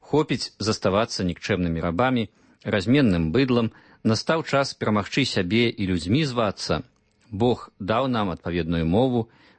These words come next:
надзяліў розумам, прызначыў тэрыторыю на зямлі,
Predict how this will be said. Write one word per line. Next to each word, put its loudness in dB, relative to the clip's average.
надзяліў 0
розумам, 2
прызначыў -2
тэрыторыю 2
на 4
зямлі, 2